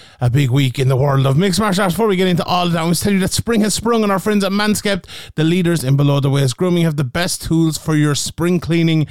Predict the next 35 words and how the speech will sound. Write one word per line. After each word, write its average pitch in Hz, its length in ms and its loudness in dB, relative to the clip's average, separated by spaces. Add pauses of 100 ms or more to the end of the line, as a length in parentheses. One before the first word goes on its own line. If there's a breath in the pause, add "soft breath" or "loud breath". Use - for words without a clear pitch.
(380 loud breath)
in 156 240 2
your 147 200 2
pants. 135 460 -2
Trust - 360 -2
me, 180 100 2
your 165 100 0
confidence 180 480 -2
will 160 100 0
be 143 40 -2
blooming 202 320 2
like 185 160 0
the 165 80 -4
flowers. 165 420 0 (300 loud breath)
Join 160 180 0
the 156 200 0
eight 196 260 -2
million 175 560 2
men 151 340 2
worldwide 175 480 2
who 160 100 2
trust 175 280 -2
Manscaped 175 480 0
by 131 80 -2
using 147 320 2
the 139 60 0
code 143 300 0 (280 loud breath)
Severe 160 500 0
M 139 140 0
M 147 100 2
A 151 100 2
to 139 100 -4
get 139 140 0
twenty 208 240 0
percent 190 300 -2
off 170 280 -2